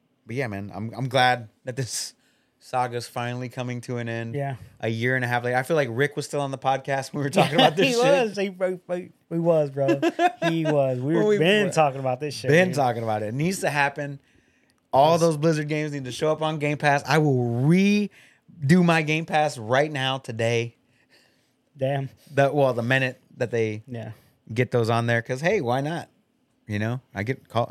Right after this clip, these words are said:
Speaker 1: Call of Duty. I don't think they're gonna put those on Game Pass, though.
Speaker 2: I don't think they are either.
Speaker 1: That's not a smart move for them.
Speaker 2: It's not.
Speaker 1: It's a value
Speaker 2: Yeah.
Speaker 1: for the Xbox owners and P C owners, but as far as, like,
Speaker 2: They're
Speaker 1: them
Speaker 2: still
Speaker 1: trying to
Speaker 2: what
Speaker 1: make
Speaker 2: they,
Speaker 1: money.
Speaker 2: what they're gonna do,
Speaker 1: I know,
Speaker 2: it's
Speaker 1: right? I'm, I'm kind of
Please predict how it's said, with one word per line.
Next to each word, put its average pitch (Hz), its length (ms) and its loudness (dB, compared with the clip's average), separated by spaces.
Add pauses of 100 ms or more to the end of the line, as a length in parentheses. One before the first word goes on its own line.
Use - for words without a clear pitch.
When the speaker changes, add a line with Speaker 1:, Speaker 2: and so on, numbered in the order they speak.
Speaker 1:
Call 113 180 0
of 110 60 -6
Duty. 156 260 -4 (760)
I 170 60 0
don't 233 100 0
think 247 120 -2
they're 247 80 2
gonna 233 120 0
put 226 160 -6
those 202 160 0
on 190 140 -2
Game 175 180 -4
Pass, 98 240 -8
though. - 120 -16
Speaker 2:
I 143 60 0
don't 131 120 0
think 123 140 -4
they 127 100 -8
are 120 140 -8
either. 120 220 -14 (180)
Speaker 1:
That's 113 180 -6
not 143 140 2
a 123 40 -2
smart 123 320 -4
move 120 220 -4
for - 120 -12
them. 101 120 -8
Speaker 2:
It's 98 180 -12
not. 127 160 -20 (720)
Speaker 1:
It's 120 200 -6
a 107 180 -2 (300)
value 117 920 0 (440)
Speaker 2:
Yeah. 123 120 -8
Speaker 1:
for 120 100 0
the 113 100 0
Xbox 120 520 -2
owners 110 500 -8
and 104 120 -12
P 120 140 -6
C 127 220 -6
owners, 104 360 -8 (420)
but 110 100 -10
as 107 80 -6
far 117 240 0
as, 110 120 -4
like, 98 300 -6 (1600)
Speaker 2:
They're 147 140 -8
Speaker 1:
them 131 180 4
Speaker 2:
still 147 120 4
Speaker 1:
trying 135 200 4
to 147 40 4
Speaker 2:
what 156 100 6
Speaker 1:
make 117 100 2
Speaker 2:
they, 139 80 0
Speaker 1:
money. 135 340 -2
Speaker 2:
what 147 240 0
they're 139 120 -4
gonna 127 220 -8
do, 123 220 -10
Speaker 1:
I 92 140 0
know, 104 180 0
Speaker 2:
it's 98 100 -2
Speaker 1:
right? 95 160 -2
I'm, 120 220 -4
I'm 117 140 -8
kind 147 220 -2
of 110 160 -6